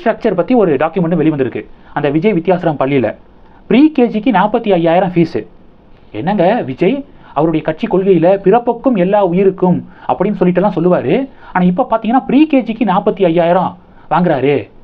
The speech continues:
"பிறப்புக்கும் எல்லா உயிருக்கும் ப்ரீ கே ஜிக்கு நாற்பத்தி ஐயாயிரம் வாங்கப்படும்" அப்படின்னு ஒரு திருக்குறளை வேணா எழுதிடலாம் போல அப்படின்னு சொல்லிட்டு இப்ப நிறைய பேர் கிண்டல் பண்றதையும் பாக்குறோம்.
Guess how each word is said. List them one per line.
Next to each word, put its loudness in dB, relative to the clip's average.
"பிறப்புக்கும் 0
எல்லா 2
உயிருக்கும் 0
ப்ரீ -2
கே 0
ஜிக்கு -2
நாற்பத்தி 0
ஐயாயிரம் 2
வாங்கப்படும்" 0
அப்படின்னு -2
ஒரு -2
திருக்குறளை 0
வேணா 0
எழுதிடலாம் 0
போல 0
அப்படின்னு -2
சொல்லிட்டு -2
இப்ப 0
நிறைய 0
பேர் 2
கிண்டல் 0
பண்றதையும் -2
பாக்குறோம். -4